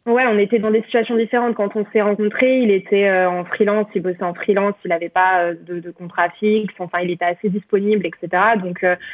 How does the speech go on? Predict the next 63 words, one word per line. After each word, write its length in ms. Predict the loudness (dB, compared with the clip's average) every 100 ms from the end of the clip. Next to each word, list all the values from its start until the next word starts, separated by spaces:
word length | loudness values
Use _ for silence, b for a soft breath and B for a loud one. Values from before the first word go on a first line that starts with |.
| B B B -4
euh, 120 | 0
moi 180 | 2 2
aussi. 460 | 0 -2 -2 -2 -4
Donc, 240 | -2 -2 0
du 160 | -2
coup, 260 | -2 2 2
euh, 260 | 4 2 2
on 120 | 0
s'est 100 | -2
rencontrés 360 | -2 -2 -2 -2
à 100 | 0
ce 80 |
moment-là. 360 | -2 0 2 2 2 2
Et 120 | 0
après, 520 | 0 -2 0 0 2
il 140 | 0 2
a 280 | 2 2 0
chopé 300 | -4 0 0
un 140 | 0 -6
C 60 |
D 100 | -4
I, 300 | -2 -2 0 2
il 80 |
a 100 | 2
eu 60 | 2
un 180 | -2 -6
quotidien 320 | -10 -8 -6
beaucoup 280 | -6 -8 -12
plus, 220 | -8 -8 -4
euh, 100 | -4
busy. 260 | -4 -4 -2 0
Et 40 | 0
en 100 | 0
fait, 160 | -2 0
il 80 | 0
a 80 | 0
fait 120 | 0
passer 300 | -2 -2 -4
clairement, 460 | 0 -2 0 2 2
euh, 100 | -2 B B B B B
en 80 | -4
priorité 500 | 0 2 2 2 0
son 120 | 0 -2
boulot 360 | 2 2 4
avant 200 | 2 2
notre 200 | 0 0
relation. 400 | 0 0 0 -2
Mais 200 | -2 0
vraiment, 400 | 0 2 0 -2
enfin, 180 | -6 -6
je 60 | -4
veux 40 | -2
dire, 140 | 0
il 40 |
y 40 | 2
a 60 |
eu 60 | 2
un 120 | -2
shift 320 | -4 -4 -4
entre 260 | -6 -6 -2
les 140 | 0
deux, 100 | 0
quoi. 300 | 0 -2 -6